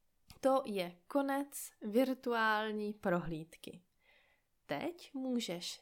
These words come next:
sejít po schodech dolů do přízemí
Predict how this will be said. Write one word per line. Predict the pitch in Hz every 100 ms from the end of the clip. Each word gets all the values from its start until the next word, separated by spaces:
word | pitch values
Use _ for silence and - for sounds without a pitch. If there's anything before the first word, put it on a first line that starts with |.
| -
sejít | - - 214 190 180 226 339 - -
po | - 190
schodech | - - 247 247 269 269
dolů | 214 247 269 233 196 196 233
do | 269 185
přízemí | - - 226 214 185 170 175 202